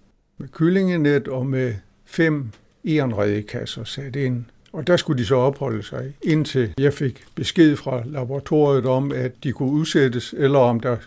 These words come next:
skulle være et af dyrene imellem gruppen, der skulle indfanges igen og s-, tilbage til Fyn, hvis, øh, det ikke var den rette haplotype. Det viser sig nu, at de egern, vi fangede,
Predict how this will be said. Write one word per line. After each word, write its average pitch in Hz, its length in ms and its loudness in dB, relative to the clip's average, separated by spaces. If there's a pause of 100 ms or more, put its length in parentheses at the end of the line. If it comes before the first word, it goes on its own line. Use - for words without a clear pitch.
(160)
skulle 123 320 -6
være 127 160 2
et 143 180 -2
af 139 100 2
dyrene 131 440 0
imellem 120 500 -2
gruppen, 156 300 0
der 117 100 0
skulle 139 240 -2
indfanges 113 500 0
igen 127 320 -2
og 113 100 -6
s-, - 120 -14 (120)
tilbage 135 380 4
til 117 200 -2
Fyn, 123 380 -2 (280)
hvis, 123 280 -2
øh, 113 240 -2
det 120 140 -8
ikke 127 340 0
var 107 100 2
den 104 260 -4
rette 123 260 2 (260)
haplotype. 120 680 -4 (400)
Det 156 100 4
viser 175 260 6
sig 117 100 6
nu, 117 160 4
at 120 100 -2
de 147 200 0 (540)
egern, 151 280 8
vi 123 100 6
fangede, 139 560 4